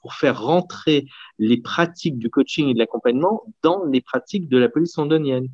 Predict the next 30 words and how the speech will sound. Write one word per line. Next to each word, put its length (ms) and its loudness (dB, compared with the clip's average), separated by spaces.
À 100 2
Hong 200 2
Kong, 300 6
ce 120 -4
sont 220 -2
des 160 4
consoeurs 380 0
et 20 2
des 100 2
confrères 520 0
qui 140 -6
luttent 360 0
contre 380 0
le 120 2
suicide 400 -4
des 140 6
jeunes. 340 0
En 140 -2
Norvège, 500 2
c'est 120 -2
un 60 2
travail 300 2
avec 220 2
Médecins 420 -2
Sans 220 -4
Frontières, 720 -2
euh, 480 -2
Norvège, 340 2
tu 120 -2
vois. 100 0